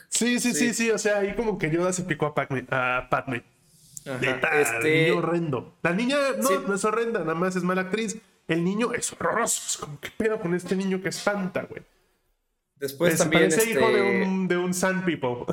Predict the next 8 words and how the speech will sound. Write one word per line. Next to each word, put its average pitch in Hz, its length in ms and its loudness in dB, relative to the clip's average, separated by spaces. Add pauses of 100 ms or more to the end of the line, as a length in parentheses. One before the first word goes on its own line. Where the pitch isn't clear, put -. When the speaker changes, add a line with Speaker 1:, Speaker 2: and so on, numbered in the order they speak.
(120)
Speaker 1:
<laughs> 202 720 0 (100)
Está - 300 -4
muy 202 320 -2
feo. - 540 -6 (1000)
Speaker 2:
Tenemos 175 520 2
muy 180 260 6
buen 175 180 4
cast 269 460 0